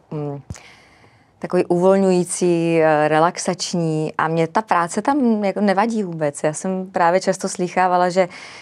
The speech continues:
když si pořídíme chalupu, tak budeme z toho na nervy, že vždycky budeme muset je posekat nebo to, ale tak když nemáme energii na to sekat trávu, no tak prostě je neposekáme, no, tak ji posekáme třeba příště.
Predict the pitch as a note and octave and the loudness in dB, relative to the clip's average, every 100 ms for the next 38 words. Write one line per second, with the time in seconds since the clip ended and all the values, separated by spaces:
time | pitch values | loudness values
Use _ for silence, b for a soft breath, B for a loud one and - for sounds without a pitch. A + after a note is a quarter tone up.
0 | B - E3+ - G3+ F#3+ F3 F#3 G3+ G3+ | B -8 -4 -2 -2 0 0 2 2 2
1 | F3+ F3 G3+ F#3+ F3+ F#3 F3+ E3+ F3 F3 | 2 2 2 0 2 2 -2 -2 0 0
2 | F3+ F3+ - F#3 F3+ E3+ F3+ F3+ F#3 F#3 | 0 -4 -2 0 2 2 2 2 4 4
3 | F3 F3+ E3+ - F3+ F3+ F3 F#3 F3+ F3 | 2 0 -2 -2 -2 -2 -4 0 0 0
4 | F3 - E3+ F3+ E3+ E3+ F3+ F3 F3 E3+ | -2 -2 -4 -4 -4 -2 -2 0 2 2
5 | F3 F#3+ - B B B E3+ F3 A3 G#3+ | 0 -4 -8 B B B -4 0 2 4
6 | A3 F#3 F#3+ F#3+ F#3 F3 F3+ F3+ E3+ F#3+ | 2 2 2 2 0 0 -4 -4 -4 -2
7 | E3+ D#3+ F3 F#3+ G3 G3+ _ - G3+ - | 0 0 0 -4 -8 -10 _ -16 -14 -10
8 | - A3+ A3+ _ _ - A3 A3 C#4+ - | -6 -6 -6 _ _ -6 -4 -2 -4 -6
9 | F#3 F3+ E3+ E3 F#3 G3 F3+ F#3+ G3 - | -8 -8 -6 -8 -10 -12 -10 -10 -8 -6
10 | G3 G3 G3 G3 G3+ G3+ - - - E3+ | -4 -4 -4 -4 -4 -4 -8 -8 -6 -6